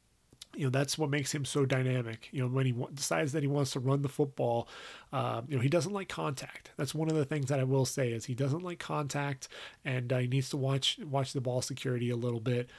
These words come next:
Um, you know, he, he wants to, to make some plays, you know, get out there, use his feet and get down. Um, but he's gonna look to throw the football whenever possible.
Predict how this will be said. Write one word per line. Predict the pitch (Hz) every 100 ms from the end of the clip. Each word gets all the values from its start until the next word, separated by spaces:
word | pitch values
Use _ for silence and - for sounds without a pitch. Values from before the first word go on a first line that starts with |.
| - - -
Um, | 127 117 117 117 131
you | 123
know, | 117
he, | 123 139 131
he | 127
wants | 131 135 -
to, | - 135 127 127 135
to | 139
make | 135 131
some | 143
plays, | 127 143 135 131 127 -
you | 165 127
know, |
get | 120 139
out | 131 127
there, | 135
use | 127 127 135
his | 127
feet | - 135 127 127
and | 123
get | 117 127 107
down. | 117 120 113 107 - - - -
Um, | 120 113 113
but | 117 123 -
he's | 143 131
gonna | 131
look | 123 123
to |
throw | 127 139 127
the | 120
football | 131 - 117 117
whenever | 120 117
possible. | 113 131 120 - 120 113